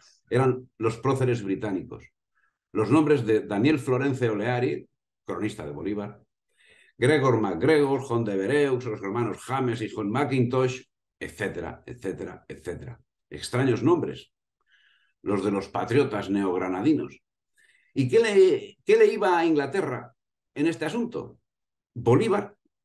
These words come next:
ofreció entregar al gobierno británico las provincias de Panamá y de Nicaragua, pero los objetivos de Inglaterra, lógicamente, iban mucho más allá. Lamentablemente, en este caso no hablamos de leyenda negra, sino de historia.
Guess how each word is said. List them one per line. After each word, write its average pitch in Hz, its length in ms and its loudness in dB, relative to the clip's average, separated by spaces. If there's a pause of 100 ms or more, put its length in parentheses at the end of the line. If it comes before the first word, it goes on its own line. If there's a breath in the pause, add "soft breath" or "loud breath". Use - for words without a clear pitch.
(420 soft breath)
ofreció 139 440 4
entregar 165 420 2
al 135 120 0
gobierno 143 380 4
británico 156 480 0
las 135 140 -4
provincias 127 500 -2
de 113 100 -2
Panamá 156 720 -2
y 147 100 0
de 135 100 0
Nicaragua, 104 680 -6 (680)
pero 127 220 4
los 120 120 2
objetivos 117 540 0
de 120 300 2
Inglaterra, 123 840 0 (460)
lógicamente, 113 520 -2
iban 107 240 0
mucho 98 340 -4
más 71 200 -10
allá. 64 300 -12 (1160)
Lamentablemente, 175 800 4
en 143 80 4
este 165 180 0
caso 160 280 0
no 143 160 4
hablamos 131 560 -2 (440)
de 104 120 -4
leyenda 98 400 -2
negra, 117 320 -4
sino 117 240 -4
de 85 80 -4
historia. 107 440 -8